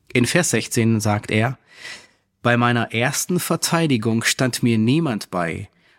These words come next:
sondern alle verließen mich. Es werde ihnen nicht angerechnet. Der Herr aber stand mir bei und stärkte mich,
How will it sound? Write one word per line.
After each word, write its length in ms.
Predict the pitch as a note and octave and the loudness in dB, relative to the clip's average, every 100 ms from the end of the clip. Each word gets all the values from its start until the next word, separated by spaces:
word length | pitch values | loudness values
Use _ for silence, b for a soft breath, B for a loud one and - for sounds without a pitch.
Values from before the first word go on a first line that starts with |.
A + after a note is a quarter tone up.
| - | -4
sondern 420 | G#2+ B2+ B2 A2+ - | 0 2 2 -2 -2
alle 240 | A2 A2 | 0 0
verließen 580 | - - F#2+ G2 F#2+ F#2+ | -2 -4 -2 -2 -2 -4
mich. 520 | E2+ E2+ - - _ _ _ _ _ | -4 -8 -16 -20 _ _ _ _ _
Es 180 | G#2 C#3+ | -4 0
werde 280 | E3 D#3+ | 2 2
ihnen 360 | B2 A2+ G#2 F#2+ | 0 0 -2 -2
nicht 340 | F#2+ G2 - | -2 -4 -8
angerechnet. 1000 | F#2+ F#2+ F#2+ F2+ E2 - - - - _ _ _ _ _ b b b b b - | -8 -6 -6 -6 -8 -10 -16 -20 -20 _ _ _ _ _ b b b b b 0
Der 140 | B2+ | 0
Herr 340 | A2+ F3+ G3+ | 2 0 2
aber 220 | G#2+ G2 G2+ | -2 -2 -4
stand 340 | - G2 - | -2 -2 0
mir 180 | A2 G2 | 0 2
bei 300 | F#2+ F#2+ F2+ | 0 0 0
und 140 | A2+ | 0
stärkte 540 | - - D3+ F3 - G#2 | 0 0 0 -2 -4 -4
mich, 360 | F2+ - - | -4 -10 -18